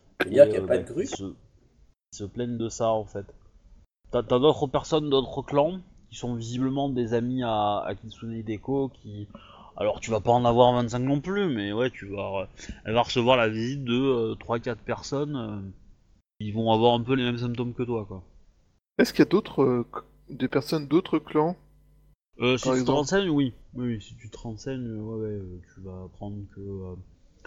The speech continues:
Speaker 2: alors, ils vont pas forcément l'avouer très facilement, mais, euh... mais effectivement, euh,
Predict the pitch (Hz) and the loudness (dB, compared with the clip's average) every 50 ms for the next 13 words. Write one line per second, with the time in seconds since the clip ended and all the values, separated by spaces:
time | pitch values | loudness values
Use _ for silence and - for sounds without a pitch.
0 | - - - _ _ _ _ _ _ - 101 107 123 131 131 120 127 123 117 143 | -20 -20 -20 _ _ _ _ _ _ -2 0 0 2 2 2 2 2 6 6 6
1 | 131 139 135 - - 151 143 143 139 139 135 131 127 127 139 139 - - 135 117 | 6 6 0 2 2 4 4 6 6 6 6 6 6 6 6 4 4 2 -6 -2
2 | 123 127 120 - - 147 143 143 151 156 160 156 160 160 156 143 127 120 123 127 | -2 -2 -2 -2 -4 -4 -2 2 2 4 4 4 2 2 0 -2 -2 -2 -2 -2
3 | 120 113 107 104 101 95 95 95 - _ - - - _ _ - - _ _ _ | -2 -2 -2 -4 -6 -8 -12 -16 -18 _ -20 -20 -20 _ _ -20 -20 _ _ _
4 | _ _ 117 120 110 123 110 110 131 113 - - 127 123 120 123 123 123 131 135 | _ _ -10 -8 -6 -8 -4 -4 -6 -6 -6 -8 -6 -4 -2 -2 -2 -2 -4 -4
5 | 139 131 117 101 95 92 95 90 90 | -4 -4 -6 -6 -6 -6 -6 -6 -8